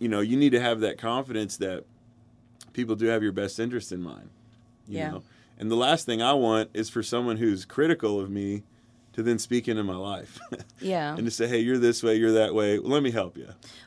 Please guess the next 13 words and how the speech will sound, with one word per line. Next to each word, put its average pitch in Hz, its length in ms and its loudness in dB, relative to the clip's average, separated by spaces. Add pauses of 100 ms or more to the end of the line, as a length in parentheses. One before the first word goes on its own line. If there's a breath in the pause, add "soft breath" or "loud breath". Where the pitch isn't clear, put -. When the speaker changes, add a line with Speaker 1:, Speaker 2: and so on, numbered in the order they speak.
Speaker 2:
Well, 208 120 0
I 220 120 2
think, 302 300 0
like, 208 300 0
you 202 80 -2
know, 190 100 0
we're, 190 400 0 (100)
we're 175 180 0
at 185 180 2
the 165 180 0
age, 160 460 -2 (100)
I'm 170 220 -2
thirty, 160 320 0